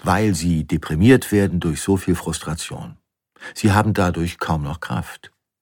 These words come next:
Darum schleppen sie sich mit ihrem Alltagsnarzissmus zur Arbeit und durch die Tage. Und ihre Angst, dass alles keinen Sinn ergibt, ringt sie nieder. Eine Angst, die besonders Frauen wie Jenny sehr gut kennen,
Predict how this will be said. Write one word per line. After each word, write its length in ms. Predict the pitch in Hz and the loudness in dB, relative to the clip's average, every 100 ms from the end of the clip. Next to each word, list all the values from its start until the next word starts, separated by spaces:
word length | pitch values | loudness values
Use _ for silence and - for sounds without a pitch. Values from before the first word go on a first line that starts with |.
| _ - - - - - | _ -20 -18 -18 -10 0
Darum 360 | 107 127 156 | 2 4 2
schleppen 400 | 127 - 135 - | 2 0 0 0
sie 160 | 110 113 | -2 0
sich 340 | 110 92 - | 0 -2 -2
mit 180 | 110 104 | -2 -2
ihrem 320 | 98 95 90 | -2 0 0
Alltagsnarzissmus 1200 | - 107 98 90 87 - 90 - 98 87 - 87 - | 0 -2 0 0 0 -4 -4 -2 -4 -4 -2 -4 -4
zur 300 | - 90 - | -2 -2 0
Arbeit 760 | 104 113 107 98 90 - - | 0 2 0 -2 -2 -8 -16
und 220 | - 92 87 | -6 -6 -4
durch 140 | 73 | -6
die 120 | 69 | -8
Tage. 500 | - - - - - - _ _ _ _ _ _ _ _ | -12 -12 -12 -14 -18 -20 _ _ _ _ _ _ _ _
Und 120 | - 92 | -2 2
ihre 320 | 104 95 - | 4 4 4
Angst, 500 | 104 117 151 - - | 4 4 0 -2 -2
dass 140 | 104 | -2
alles 280 | - 107 90 | 0 -2 -2
keinen 320 | - 98 90 | 0 2 2
Sinn 340 | 73 90 101 90 | 2 2 2 0
ergibt, 560 | 101 98 113 117 - | -6 -4 -2 -2 -2
ringt 340 | 95 104 98 - | 0 0 0 -4
sie 220 | - 113 | -4 -2
nieder. 600 | 113 110 98 82 71 65 _ _ _ _ _ | -2 -4 -4 -4 -6 -8 _ _ _ _ _
Eine 220 | 107 101 - | 0 0 0
Angst, 440 | 117 113 - - _ _ | -2 -4 -8 -12 _ _
die 60 | 95 | -2
besonders 480 | 101 85 117 127 85 | 0 2 2 2 0
Frauen 420 | - 92 95 87 | -2 0 2 2
wie 140 | 87 | 0
Jenny 400 | 65 95 90 78 | 0 2 4 2
sehr 400 | 64 82 92 80 73 | 0 0 2 2 -2
gut 320 | 69 67 - | -10 -14 -12
kennen, 420 | - 67 53 - | -10 -10 -10 -16